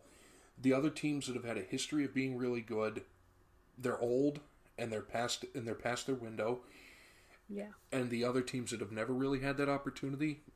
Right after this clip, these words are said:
Speaker 1: there's a reason they've <laughs> never had that opportunity. Like your Jacksonvilles, like your Detroits,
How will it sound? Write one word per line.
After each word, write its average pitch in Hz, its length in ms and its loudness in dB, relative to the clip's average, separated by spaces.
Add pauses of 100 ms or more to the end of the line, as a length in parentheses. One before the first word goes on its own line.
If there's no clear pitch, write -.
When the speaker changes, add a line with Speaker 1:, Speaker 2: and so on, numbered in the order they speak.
(160)
Speaker 1:
there's 120 180 0
a 120 40 2
reason 113 400 6
they've 101 160 0
<laughs> - 0 -
never 131 240 2
had - 220 4
that - 160 2
opportunity. 101 680 -2
Like 117 280 2
your 120 100 0 (160)
Jacksonvilles, 101 800 -2
like - 240 -6
your 110 260 -4
Detroits, - 840 -6